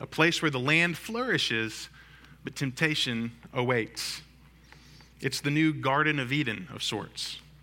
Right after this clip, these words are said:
and the people will need to be ready for it. They will need to be ready to trust the Lord in all things. So by, by way of quick application,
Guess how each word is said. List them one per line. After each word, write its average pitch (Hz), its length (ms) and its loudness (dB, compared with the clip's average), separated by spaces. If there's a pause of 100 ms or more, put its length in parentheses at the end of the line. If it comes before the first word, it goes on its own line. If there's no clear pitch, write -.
(220)
and 123 120 0
the 123 60 -2
people 156 320 2
will 123 160 -2
need 143 320 0
to 127 60 -6
be 123 180 0
ready 123 300 2
for - 280 -10
it. - 100 -14 (340)
They 127 100 4
will 120 100 0
need 135 220 0
to 139 60 -6
be 139 160 -2
ready 113 480 0 (300)
to - 100 -4
trust 120 500 -2
the 120 80 -2
Lord 110 280 -2
in 107 100 -4
all 107 140 -6
things. - 320 -10 (840)
So 202 240 4
by, 190 220 6
by 156 260 4
way 175 180 6
of 165 120 -4
quick 180 180 4
application, 139 640 0